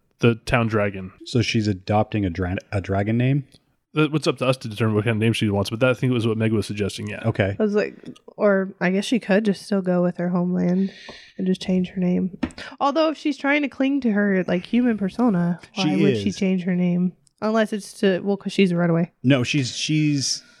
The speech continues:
Speaker 2: she's, in her head, I think she has determined that she's never going back
Speaker 3: Oh, okay.
Speaker 2: until she can clear this.
Speaker 3: Gotcha, gotcha.
Speaker 2: And in, in that period of time,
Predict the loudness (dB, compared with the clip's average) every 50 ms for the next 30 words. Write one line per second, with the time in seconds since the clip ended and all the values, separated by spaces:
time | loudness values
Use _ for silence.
0 | _ _ _ _ -8 -4 -2 2 2 2 2 0 -2 -6 -10 _ _ _ _ _
1 | 2 2 2 2 0 0 0 2 2 2 2 2 2 0 -2 -2 -2 -2 -2 -2
2 | -2 -2 0 2 2 2 0 0 -4 -12 -4 0 2 2 2 2 0 -2 -4 -4
3 | -2 0 0 2 2 2 2 0 -2 -4 -4 -6 -8 -10 -12 -14 -20 _ _ _
4 | _ -2 0 0 0 0 0 -2 -2 0 0 0 -2 -4 -4 -2 -2 -2 -2 -2
5 | -2 0 0 2 2 0 -4 -8 -12 -12 -12 -12 -12 -14 -18 -4 _ 0 0 0
6 | 0 -2 -2 -2 -2 -2 0 0 0 0 0 0 0 2 2 0 0 -2 -4 -4
7 | -2 0 0 2 2 0 0 -2 -2 -2 -2 0 0 0 0 -2 -4 -6 -4 0
8 | 0 2 2 2 0 0 -2 -4 -6